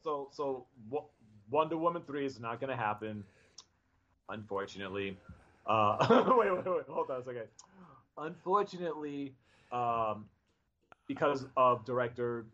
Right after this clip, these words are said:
being a dick. Like, I think I'm just, uh, it seems like, uh, from what I've read, she has been very difficult when it came to, uh, create, well, creative differences and whatnot.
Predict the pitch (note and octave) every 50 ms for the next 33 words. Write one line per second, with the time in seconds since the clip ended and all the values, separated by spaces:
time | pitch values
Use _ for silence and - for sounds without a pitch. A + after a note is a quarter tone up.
0 | A2+ G#2 G#2+ B2 A#2+ A2+ A2 G#2 G#2+ - - A2 F#2+ E2+ - - - - - _
1 | _ _ - G#2+ G#2 G#2 G2 - G2 G#2+ G2+ A2+ G#2 G#2+ G2+ G2 G#2+ G#2 G#2 G2
2 | - - G2+ G2 F#2 F#2 F2 E2+ - - _ _ _ _ _ _ _ _ _ _
3 | _ _ _ _ _ _ _ _ _ - A#2+ - - - D3 D3+ C#3 B2 C3+ C3
4 | B2+ B2 B2+ C3 B2 A#2 A#2 - - _ _ _ _ - - - - C#3 C3+ C3
5 | B2+ B2 A#2 A2+ C3 C#3 C#3 - C3 C3 C#3+ C#3+ A2 A#2+ A#2+ B2 B2 C3 C3+ C3+
6 | C#3 - - - D#3 D#3 C#3 C#3+ C#3 C3 G#2 C3+ C3 B2+ B2 G2+ A#2 A#2 A#2 A2+
7 | G#2 F#2 - - A2 A2 B2+ B2 A#2+ C3+ C#3 D3+ D#3 D3+ - - _ _ _ _
8 | _ _ _ _ _ _ _ _ - C3+ B2+ B2+ B2 B2 - - B2+ B2 A#2+ A#2+
9 | - - C3+ A#2+ A#2 A#2 A2+ A#2 A2+ A2 A2 G#2+ G#2+ G#2+ - - C3+ C3 B2+ -
10 | - B2 A#2+ A#2 A#2 A#2 - - - D#3 D3 C3+ C3+ B2+ C3+ C#3 C3+ C3 A#2+ A#2
11 | A#2 - - A2+ A2 A2 A2+ A2 G#2+ A2 A2 A2 G#2+ G#2+